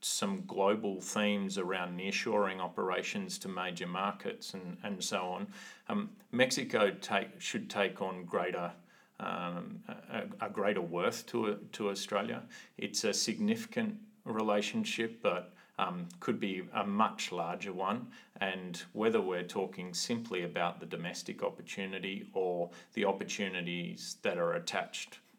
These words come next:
directly, particularly to Mexico's north, um, we would do well to investigate those further and to contemplate that Mexico really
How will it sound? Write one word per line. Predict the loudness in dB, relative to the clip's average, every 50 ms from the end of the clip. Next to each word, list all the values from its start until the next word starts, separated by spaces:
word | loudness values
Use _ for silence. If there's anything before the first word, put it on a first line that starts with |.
| _ -6 -2
directly, | 0 0 0 2 0 0 -2 -2 -2 -2 -2 -2 -2 -4 -4
particularly | -6 -6 -4 -4 -4 -4 -4 -4 -4 -2 -2 -2 -2 -2 -4 -4
to | -6 -6 -8
Mexico's | -8 -8 -8 -6 -8 -8 -6 -4 -2 -2 0 -2 -2 -2 0
north, | 2 2 4 4 4 4 2 0 -6 -14 -16 -16 -16 -6 -4
um, | -4 -2 -2 -4 -8 -12 -18 -20 -20 -20 -20 _ -10 -2
we | 2 2 2 4
would | 4 2 0 0
do | 2 2 2 4
well | 4 4 6 6 6 4 2 0
to | -2 -2 0 0 0
investigate | 0 0 0 0 2 2 2 2 2 0 -4 -2 0 0 0 0 -2 -4 -4
those | -2 -2 -2 -2 -4 -4
further | 0 0 0 2 2 2 0 0 0 -4 -8 -18 -2 2
and | 2 2 2 2 0
to | -2 -2 0
contemplate | 4 6 6 6 6 4 2 4 6 6 6 6 4 0
that | -4 -4 -4 -6 -10 -16 -4 0
Mexico | 0 2 2 2 0 0 0 2 4 4
really | 4 4 4 2 2 4 4 4 2